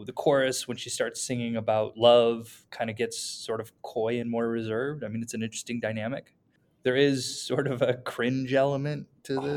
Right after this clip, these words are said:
Speaker 1: the
Speaker 2: it's a crin-,
Speaker 1: verse.
Speaker 2: I wrote that exact word. This is a
Speaker 1: <laughs> Yeah.
Speaker 2: cringy song.
Speaker 1: <laughs> But it's, it's like bad teenage poetry, but done to sort of, like, call and response.
Speaker 2: I want
Speaker 1: Um,
Speaker 2: something bad and nice.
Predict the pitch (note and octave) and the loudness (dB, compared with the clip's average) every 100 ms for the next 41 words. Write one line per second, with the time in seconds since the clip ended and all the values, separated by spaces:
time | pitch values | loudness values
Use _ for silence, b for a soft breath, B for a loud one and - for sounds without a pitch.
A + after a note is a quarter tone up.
0 | D3 C#3 C3 D3+ E3 E3 A2+ A2 G#2+ - | -4 -4 -2 -2 0 2 4 4 2 2
1 | G#2 F#2 G#2+ - F#2+ F#2+ F#2 D#3 C3 G#2+ | 0 4 2 4 2 2 0 0 2 2
2 | C3+ E3 - G#2+ A2 G#2+ A2 - G#2 F#2 | 2 2 2 0 -2 -2 -2 -2 -2 -2
3 | F2 E2 G#3+ - - E3 - - E3 D#3+ | -4 0 0 0 -6 -10 -8 -2 -2 -2
4 | B B3+ B3+ A3+ - - F3+ E3+ F#3+ F#3 | B -6 -4 -4 -6 4 4 8 6 6
5 | D3 D#3 D3 A#2+ A#2 A#2+ B2 B2+ B2 - | 0 0 0 -4 4 6 8 8 4 0
6 | - _ _ - B2+ B2 B2 A#2+ A#2+ - | -20 _ _ -6 0 2 2 0 -4 -14
7 | _ _ _ _ _ _ - A2+ C3 C#3 | _ _ _ _ _ _ 0 4 4 2
8 | C#3 C3+ C3 G#2+ A2+ A#2 B2 B2 A#2 A2 | -2 0 -2 -2 2 2 2 0 0 0
9 | G#2+ G#2 A#2+ A2+ A2+ A2 A2 G#2 A2+ B2+ | -2 0 2 2 2 -2 -4 -4 -2 -6
10 | - B B B B G#2 A2+ B2+ - C3+ | -12 B B B B 0 2 0 2 4
11 | A#2+ G#2+ G#2+ G2+ G2 - G#2+ A2 A2 G2+ | 4 2 -2 -4 -4 0 4 6 4 2
12 | F#2+ F#2 G2 G2+ F2 E2 - | -2 -4 -2 -2 -4 -8 -12